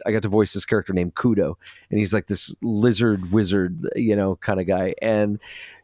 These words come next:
you know, the best I can do if I can g-, if I get online and I find the right, you know, anime shop site or whatever, I can find, like, an acrylic figure or something. But if you're not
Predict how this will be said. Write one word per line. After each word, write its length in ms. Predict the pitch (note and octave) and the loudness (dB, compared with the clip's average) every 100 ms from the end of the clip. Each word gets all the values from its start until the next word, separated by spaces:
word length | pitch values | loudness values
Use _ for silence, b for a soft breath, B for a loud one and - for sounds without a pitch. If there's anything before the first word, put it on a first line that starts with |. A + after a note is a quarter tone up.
| _ | _
you 120 | C3 | 2
know, 360 | B2+ B2 A#2+ A#2 _ _ _ | 4 4 4 0 _ _ _
the 140 | B2 A#2 | 0 0
best 420 | F#2+ E3+ F#3 - | 2 2 2 2
I 80 | F#3 | 0
can 260 | - E3 G#2+ | 2 0 2
do 400 | G#2+ F#2+ F2+ F#2 | 4 4 4 2
if 140 | - | 0
I 80 | A2 | 0
can 220 | G2 G#2+ | 0 -2
g-, 120 | G2 G2+ | 0 0
if 120 | G2+ | 0
I 80 | F#2+ | 0
get 200 | A2 C#3 | 2 2
online 560 | B2+ G#2+ G2+ G2 F#2+ | 2 2 2 2 2
and 120 | F#2+ | 0
I 80 | E2+ | -2
find 260 | D#2 A#2+ A2 | 0 0 2
the 80 | F2+ | 2
right, 260 | G2 A2+ - B B B | 2 2 -2 B B B
you 140 | - G2+ | 0 2
know, 260 | F#2+ F2+ - | 4 2 0
anime 440 | G2+ A2 A2 G#2+ | 0 0 2 2
shop 360 | G#2 - G2+ G2+ | 2 0 0 -2
site 340 | - G#2 F#2+ | -2 0 2
or 60 | F2+ | 2
whatever, 440 | F2+ F2+ F#2 F2+ B B B | 2 2 2 0 B B B
I 120 | - | -2
can 160 | - B2+ | 0 -2
find, 260 | - B2 A#2 | 0 0 2
like, 220 | G#2 _ | 0 _
an 140 | G#2 | -2
acrylic 560 | F#2+ - - A2 G#2+ - | -2 -4 -2 2 2 0
figure 500 | - A2 A2+ A2+ A#2 _ | 0 0 2 0 -2 _
or 120 | - | -2
something. 400 | A2 C3 G#2+ B2+ | 0 -2 0 0
But 220 | G2 G#2+ B B B B | 2 2 B B B B
if 220 | A2+ G2+ | -2 0
you're 240 | A2 D#3 F#3 | 2 4 4
not 260 | D3 D3 | 2 0